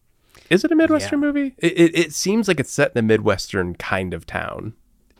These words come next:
Speaker 2: It's Woodsboro, California.
Speaker 1: It's California. Of course it's a, I say that, and I, as I'm saying it out loud, of course it's California, because that would com-, that lines up completely with the themes and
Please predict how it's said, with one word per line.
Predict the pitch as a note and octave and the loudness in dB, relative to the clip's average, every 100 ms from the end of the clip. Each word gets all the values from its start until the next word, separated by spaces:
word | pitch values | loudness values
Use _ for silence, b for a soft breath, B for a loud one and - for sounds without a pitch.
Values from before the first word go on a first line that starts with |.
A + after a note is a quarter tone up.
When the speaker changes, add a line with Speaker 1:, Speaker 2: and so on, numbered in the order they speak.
| - | -14
Speaker 2:
It's | B2 A2 | -12 -12
Woodsboro, | G#2 G2+ B2 C3 B2 C#3 C3+ B2 | -10 -2 -2 0 0 0 0 0
California. | A2+ A2 - G#2+ A2 D#2+ - | 0 -2 -4 -8 -8 -12 -8
Speaker 1:
It's | G#2+ - | -6 0
California. | A2 F2+ F2 E2 E2+ | 0 0 -4 -10 -4
Of | A2 A#2+ | 0 2
course | - D#3 B2+ | 6 6 6
it's | A2+ | -6
a, | F#2+ F2 B B | -8 -10 B B
I | B2 | 2
say | B2+ B2 C3 | 4 4 4
that, | G2+ F2+ - - | 2 -2 -4 -6
and | G2 | -4
I, | F2+ - | -4 0
as | G2 G2 | 0 0
I'm | G2 F2+ - _ _ | -2 -6 -14 _ _
saying | - - B2 A#2+ G#2 | -10 -2 2 2 0
it | |
out | F2+ F2 | -2 -2
loud, | F#2 F2 | -2 -4
of | - | -4
course | A2+ F#2+ - | -2 -2 -4
it's | E2 - | -14 -10
California, | F2+ D#2+ - E2+ D#2 | -8 -6 -6 -8 -8
because | E2+ - E2 - _ _ | -12 -12 -14 -18 _ _
that | A2+ G2 | -8 -8
would | E2+ - | -8 -14
com-, | - - _ _ _ - | -14 -16 _ _ _ -12
that | G2+ - | -12 -8
lines | F#2 F2 F#2 | -8 -8 -10
up | - | -12
completely | F2+ - G2 E2 F2+ | -10 -6 -6 -4 -8
with | - | -10
the | F2+ | -14
themes | - F2+ F2 F2+ - | -12 -12 -10 -12 -12
and | D#2 F2 | -12 -14